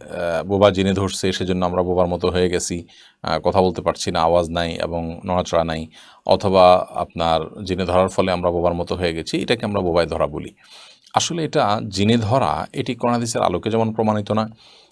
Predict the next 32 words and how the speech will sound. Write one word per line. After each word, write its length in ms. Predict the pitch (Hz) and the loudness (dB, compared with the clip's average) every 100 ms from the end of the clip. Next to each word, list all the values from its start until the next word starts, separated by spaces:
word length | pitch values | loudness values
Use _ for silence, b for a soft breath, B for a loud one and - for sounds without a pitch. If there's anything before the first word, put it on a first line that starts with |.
| B | B
এবং 320 | 101 87 87 - | 0 0 -4 -6
ইসলামী 280 | 123 135 | -6 -4
শরীয়ত 240 | 135 120 98 | -4 -4 -2
দৃষ্টিকোণ 380 | 98 110 120 127 | -4 -2 -4 -4
থেকে 180 | 123 | -6
এটাকে 440 | 127 104 98 87 92 | -6 -6 -4 -4 -4
জিনের 360 | 95 98 95 90 - - 92 | -4 0 0 -2 -10 -16 -4
ধরার 240 | 95 120 | 2 2
কারণে 220 | 135 143 | 2 0
এরকম 260 | 135 117 110 | 0 0 -2
হয় 160 | 104 92 | 0 -2
তেমনটি 320 | 85 82 78 | -2 -4 -4
বলা 240 | 73 71 | -4 -2
হয়নি, 280 | 78 73 - - B B B B | -2 -6 -10 -18 B B B B
বরং 320 | 104 139 147 - | 6 6 4 -4
এটার 360 | 104 107 98 95 | -4 0 0 0
বৈজ্ঞানিক 400 | 104 90 90 82 | -2 -2 -2 -2
ব্যাখ্যা 300 | 80 - 101 | -4 -2 -2
আছে। 200 | 87 90 | -2 -2
আমরা 160 | 82 78 | -4 -4
জানি 380 | 78 87 156 - B B B B | -4 -4 -4 -8 B B B B
যে 240 | 101 92 | -2 -2
এটাকে 340 | 85 98 92 92 | -2 -4 -6 -4
বলা 200 | 85 87 | 0 0
হয় 240 | 80 85 | 0 -2
আপনার, 400 | 78 - 78 76 76 - | -4 -4 -4 -4 -6 -10
আহ, 380 | 90 78 78 76 | -10 -8 -8 -8
স্লিপ, 340 | - 107 107 107 - | -4 -2 -2 -4 -16
আহ, 680 | - 82 82 80 80 78 76 - | -14 -12 -10 -8 -8 -8 -10 -12
কি 100 | 82 | -8
বলে 200 | 80 82 | -6 -6
এটাকে, 300 | - - | -8 -8